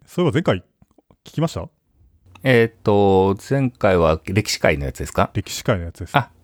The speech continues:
Speaker 2: 聞きました、聞きました。
Speaker 1: 歴史会、あれ、あの後教えてくれた人がいたんですけど、なんか、そろばん対決のフィルムが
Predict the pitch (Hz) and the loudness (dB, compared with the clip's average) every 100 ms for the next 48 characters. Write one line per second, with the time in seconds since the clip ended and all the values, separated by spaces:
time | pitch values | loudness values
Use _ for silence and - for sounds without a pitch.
0 | - - 117 - - - 71 - - - | -20 -2 0 2 -2 -6 -8 -8 -14 -20
1 | _ - 110 196 - - 139 104 117 139 | _ -8 -4 -4 -2 0 2 2 2 2
2 | 147 - _ _ 139 190 233 135 101 - | 0 -6 _ _ 0 0 2 2 0 -2
3 | 127 190 202 - - - 190 110 117 101 | -2 -2 0 0 -2 0 0 0 0 -2
4 | 87 104 98 165 120 92 - _ _ _ | -4 -6 -4 -2 -2 -2 -8 _ _ _
5 | - - 160 240 247 254 214 - 117 104 | -8 -2 2 2 2 2 2 0 0 -2
6 | 95 92 - _ _ - 127 170 170 156 | -2 -4 -12 _ _ -2 2 2 4 4
7 | 143 | 2